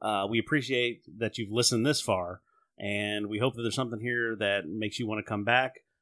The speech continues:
Um, follow us on Spotify, Apple Podcasts,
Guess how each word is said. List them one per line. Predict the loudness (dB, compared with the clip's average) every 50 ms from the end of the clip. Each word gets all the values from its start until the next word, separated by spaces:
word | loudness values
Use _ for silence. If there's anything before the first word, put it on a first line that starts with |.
| _ _ -8
Um, | -4 -2 0 0 -2 -4 -6 -6 -8 -8 -2
follow | 2 2 4 4 4 6 4
us | 4 4 2
on | 0 0 0 0 0 -2 -2 -4 -6 -8 -10 -10
Spotify, | -10 -4 0 2 2 2 2 2 0 -2 -2 -4 -6 -8 -8 -10 -10 -14 -16 _ -8
Apple | -4 -2 -2 0 0 2 2 2 0 0 -2 -4 -6 -6 -4 2
Podcasts, | 2 2 2 2 2 0 0 2 2 0 -2 -4 -6 -8 -8